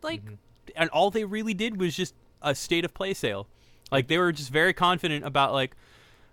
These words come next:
Speaker 1: you know, Death Stranding, Final Fantasy, fuck it. Like, we're good.
Speaker 2: They
Speaker 1: I'm
Speaker 2: kind
Speaker 1: like,
Speaker 2: of,
Speaker 1: "Wha-"
Speaker 2: like,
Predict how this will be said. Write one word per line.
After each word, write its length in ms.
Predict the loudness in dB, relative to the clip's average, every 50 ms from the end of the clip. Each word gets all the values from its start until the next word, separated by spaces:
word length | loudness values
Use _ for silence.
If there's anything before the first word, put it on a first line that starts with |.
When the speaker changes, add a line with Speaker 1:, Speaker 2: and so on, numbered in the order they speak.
| -14 -10
Speaker 1:
you 100 | -6 -4
know, 160 | -4 -4 -4
Death 220 | -4 -4 -4 -4
Stranding, 580 | -6 -6 -6 -6 -4 -4 -4 -6 -6 -6 -8 -8
Final 280 | -10 -12 -12 -12 -12 -12
Fantasy, 640 | -12 -10 -10 -8 -8 -8 -10 -10 -12 -12 -10 -10 -10
fuck 400 | -12 -14 -14 -10 -10 -10 -8 -8
it. 160 | -10 -10 -10 -10 -4
Like, 240 | -2 0 0 0 -2
we're 100 | -6 -4
good. 240 | -2 -2 -2 -2 -4 -10 _ _ _ _ _
Speaker 2:
They 80 | -10 -6
Speaker 1:
I'm 140 | -2 0 0
Speaker 2:
kind 20 | 0
Speaker 1:
like, 120 | 2 2
Speaker 2:
of, 120 | 0 0 0
Speaker 1:
"Wha-" 120 | 2 2 2
Speaker 2:
like, 220 | 2 0 -2 -8